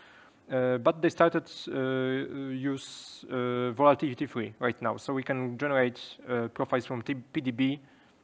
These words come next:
uh, to the di-, digestible json form, uh, using volatility f-, free i-, internal toolkits. So it's actually pretty, pretty nice. Mm, okay, so how it actually works? Uh, let's try with a demo. And, uh,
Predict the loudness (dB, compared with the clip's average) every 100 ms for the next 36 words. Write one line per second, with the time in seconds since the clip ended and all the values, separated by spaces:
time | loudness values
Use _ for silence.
0 | _ -8 -8 -2 -2 0 0 2 2 0
1 | -2 -2 0 0 0 -8 0 2 2 -2
2 | -12 -20 -8 -4 -4 -4 -4 -4 -2 -2
3 | -4 -12 -6 -6 -4 -4 -4 -6 -6 -2
4 | -2 -4 -10 -12 -12 -6 -2 -2 -4 -8
5 | -10 -14 -18 _ _ _ _ _ _ _
6 | _ _ _ -8 -2 -2 4 4 4 -2
7 | -4 -4 -6 -8 -6 -8 -10 -20 _ _
8 | _ _ _ _ _ _ _ _ _ _
9 | _ _ _ _ _ _ _ _ _ _
10 | -8 -4 -4 -2 4 4 4 4 4 6
11 | 0 2 2 4 0 -2 -14 -18 _ _
12 | -4 2 2 4 2 4 2 2 0 -2
13 | -6 _ -20 -4 -4 -4 -12 -2 0